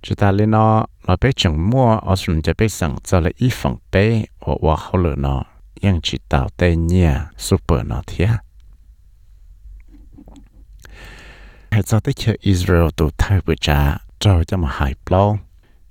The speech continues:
Mister Netanyahu nó tàu chỉ bỏ rong trâu cho tấm mặn ở dưới cho nó mà hài bao thì chúa do ít cho chữ gì ở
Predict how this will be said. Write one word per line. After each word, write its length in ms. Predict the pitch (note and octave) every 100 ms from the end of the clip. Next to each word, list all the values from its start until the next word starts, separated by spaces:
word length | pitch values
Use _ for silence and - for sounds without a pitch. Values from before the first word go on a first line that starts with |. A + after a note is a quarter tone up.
| -
Mister 280 | C3+ A#2+
Netanyahu 600 | A2 A2 A2 G2+ F2+ F#2
nó 140 | E2+ E2+
tàu 200 | - D#2+
chỉ 180 | - D2 -
bỏ 260 | D#2 B1 C#2
rong 400 | F2 F2+ F2 E2
trâu 400 | F2+ E2 D#2 D#2 - _
cho 240 | - E2 E2 -
tấm 220 | A2 B2
mặn 160 | G#2+ B1
ở 80 | -
dưới 200 | D2+ D2
cho 200 | - G#2
nó 80 | F2+
mà 120 | D#2
hài 220 | - C2+ - -
bao 240 | G2 G#2+ -
thì 160 | C2+ B1+
chúa 180 | - D2+
do 300 | C#2+ D#2 F2 -
ít 160 | A#2 -
cho 500 | - G#2 F2+ F2 F2 E2+
chữ 260 | - E2+ G2
gì 300 | - D#2 -
ở 320 | F2 E2+ F2